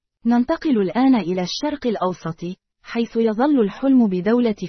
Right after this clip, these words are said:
فلسطين المستقلة بعيد المنال في الضفة الغربية. في الوقت نفسه، تتواصل الحرب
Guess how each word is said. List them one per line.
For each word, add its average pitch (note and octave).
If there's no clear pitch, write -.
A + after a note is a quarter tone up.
فلسطين F#3
المستقلة G3+
بعيد F#3+
المنال F#3+
في F3+
الضفة A3
الغربية. D3+
في -
الوقت A#3
نفسه، E3
تتواصل A3+
الحرب G#3+